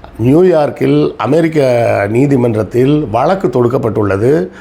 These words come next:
ஊழல் குற்றச்சாட்டை முன்வைத்து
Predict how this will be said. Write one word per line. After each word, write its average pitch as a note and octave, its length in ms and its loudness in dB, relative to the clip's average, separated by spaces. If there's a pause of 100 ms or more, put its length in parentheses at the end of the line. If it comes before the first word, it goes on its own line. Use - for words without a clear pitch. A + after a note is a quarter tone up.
(200)
ஊழல் E3 360 2
குற்றச்சாட்டை C3 760 -2 (200)
முன்வைத்து B2 880 0